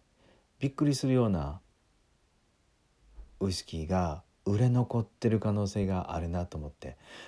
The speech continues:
また僕もワクワクしながらですね、関西を含めて、関西メインに、えーっ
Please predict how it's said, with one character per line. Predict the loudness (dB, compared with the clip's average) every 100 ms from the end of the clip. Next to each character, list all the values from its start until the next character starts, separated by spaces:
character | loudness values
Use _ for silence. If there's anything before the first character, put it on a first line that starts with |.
| -2
ま | 4
た | 6
僕 | 8 8
も | 8
ワ | 6 6
ク | 4
ワ | 2
ク | -2
し | -4
な | -4
が | -2
ら | -2
で | -4
す | -4
ね、 | -2 -2 -4 -8 -18 -14
関 | -2 0 2
西 | 0 -2
を | -2
含 | -4 -4
め | -4
て、 | -2 0 0 0 -4 -10 _ -6
関 | -4
西 | -2 -4
メ | -4 -4
イ | -4
ン | -6
に、 | -10 -14 -20 -20 -20 -20 _ _
え | -10 -8
ー |
っ | -8